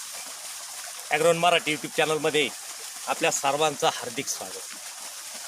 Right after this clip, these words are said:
शेतकरी मित्र, आज पाण्याविना शेती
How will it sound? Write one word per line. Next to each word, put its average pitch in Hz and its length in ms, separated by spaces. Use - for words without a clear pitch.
शेतकरी 240 280
मित्र, 220 280
आज 190 260
पाण्याविना 208 600
शेती 165 260